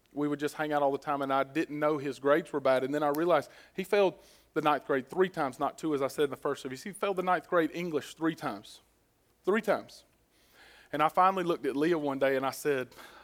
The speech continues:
"I hate English so much 'cause I'm not good at it." I had to take remedial reading classes when I got to college. I am the last person that should help this dude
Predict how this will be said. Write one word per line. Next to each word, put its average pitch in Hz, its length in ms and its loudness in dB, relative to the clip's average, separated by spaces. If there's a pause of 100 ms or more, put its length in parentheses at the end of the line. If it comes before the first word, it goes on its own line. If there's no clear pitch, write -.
(880)
"I 143 100 2
hate 190 340 -4
English 139 320 -6
so 156 260 2
much 151 400 0
'cause 139 180 0
I'm 143 140 0
not 147 260 2
good 156 160 -2
at 170 180 4
it." 180 200 -4
I - 60 -4
had 156 180 2
to 143 60 -12
take 139 260 -2
remedial 156 480 -2
reading 165 300 -2
classes 165 420 2
when 160 100 -4
I 135 60 0
got 135 220 2
to - 80 -14
college. 180 500 6
I 180 140 6
am 180 100 2
the 143 100 2
last 147 380 2
person 151 300 -2
that 139 160 -4
should 127 120 -10
help 143 200 -2
this 139 140 -8
dude 131 280 -4